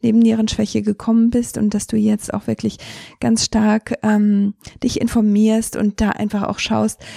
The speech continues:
was du selber machen kannst und wie du es verbessern kannst. Kannst du einmal ein bisschen, ähm,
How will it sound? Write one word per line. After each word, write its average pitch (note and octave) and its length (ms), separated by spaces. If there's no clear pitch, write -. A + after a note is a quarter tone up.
was A3 220
du A3+ 240
selber G#3 380
machen A3 360
kannst B3+ 380
und G#3 160
wie A3+ 80
du A#3 80
es A3+ 140
verbessern G#3+ 520
kannst. G3+ 340
Kannst A#3+ 240
du - 80
einmal C4+ 260
ein C4 120
bisschen, A#3+ 400
ähm, G#3 880